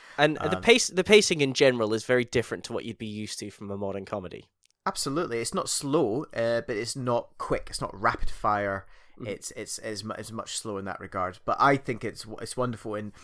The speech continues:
Speaker 2: you know, that black and white. Um, the fact they, they filmed it in black and white, and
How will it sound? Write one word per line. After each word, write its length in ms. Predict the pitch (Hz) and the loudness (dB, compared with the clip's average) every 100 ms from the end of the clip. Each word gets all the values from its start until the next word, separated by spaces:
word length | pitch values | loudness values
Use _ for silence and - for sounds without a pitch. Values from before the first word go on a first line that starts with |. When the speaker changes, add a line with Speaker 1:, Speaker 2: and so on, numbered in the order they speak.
| - - - _ - | -20 -20 -20 _ -12
Speaker 2:
you 120 | 123 | -8
know, 80 | 101 | -2
that 220 | 131 - | -2 0
black 280 | 123 120 123 | 0 0 -6
and 140 | 113 | -4
white. 520 | 113 107 110 - - - | -2 -2 -6 -8 -10 -8
Um, 540 | 107 98 98 92 90 90 _ _ _ _ _ _ - | -6 -4 -4 -6 -12 -16 _ _ _ _ _ _ -14
the 60 | - | 0
fact 180 | 117 107 | 0 0
they, 80 | - | -12
they 80 | - | -12
filmed 340 | - 110 104 95 | -6 -6 -6 -8
it 80 | |
in 100 | 98 | -10
black 280 | 98 98 - | -6 -6 -6
and 100 | 104 | -10
white, 320 | 95 90 - - | -10 -10 -14 -14
and 360 | 98 90 87 | -12 -10 -12